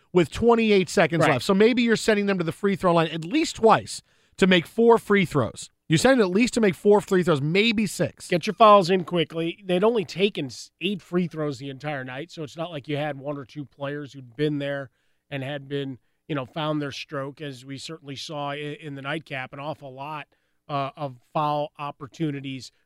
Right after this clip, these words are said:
Speaker 2: for Kentucky, and no matter how many times you were putting Washington on the line, he wasn't gonna hit. Here, six of eight as a team,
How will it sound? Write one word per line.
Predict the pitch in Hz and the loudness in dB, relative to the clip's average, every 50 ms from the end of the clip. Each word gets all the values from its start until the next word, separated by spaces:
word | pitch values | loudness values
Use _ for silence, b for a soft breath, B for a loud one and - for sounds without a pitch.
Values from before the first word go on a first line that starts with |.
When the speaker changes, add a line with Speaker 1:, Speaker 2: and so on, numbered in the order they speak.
| _ _ | _ _
Speaker 2:
for | - 147 | -16 -16
Kentucky, | 131 - 139 131 123 151 151 147 - - 135 135 139 | -14 -14 -14 -12 -10 -8 -8 -10 -10 -14 -16 -16 -16
and | 127 120 120 104 _ _ _ _ | -16 -18 -20 -20 _ _ _ _
no | 143 139 | -8 -8
matter | 143 143 135 127 | -6 -8 -8 -10
how | 120 143 156 143 | -10 -10 -10 -10
many | 135 135 131 131 | -12 -14 -16 -18
times | 123 - 151 143 135 127 120 | -14 -12 -12 -10 -10 -12 -12
you | 135 | -12
were | 139 135 | -12 -12
putting | - - 160 - - 131 | -12 -14 -18 -18 -16 -14
Washington | 135 139 139 135 113 120 131 139 139 135 | -12 -10 -10 -10 -12 -14 -14 -14 -14 -14
on | 127 131 127 | -14 -14 -14
the | 127 | -14
line, | 127 131 131 131 | -14 -12 -12 -12
he | 131 131 | -12 -12
wasn't | 135 127 117 117 | -14 -16 -16 -18
gonna | 123 131 | -12 -8
hit. | 135 165 147 120 | -8 -8 -8 -8
Here, | 104 165 180 165 151 131 - _ _ _ _ | -10 -10 -10 -10 -12 -12 -16 _ _ _ _
six | - - - 175 - - | -12 -10 -8 -8 -8 -8
of | 165 156 147 | -8 -6 -6
eight | 147 151 147 143 | -6 -6 -4 -6
as | 147 139 120 123 | -6 -8 -10 -14
a | |
team, | 117 - - 196 202 175 143 127 | -18 -18 -16 -12 -12 -10 -10 -12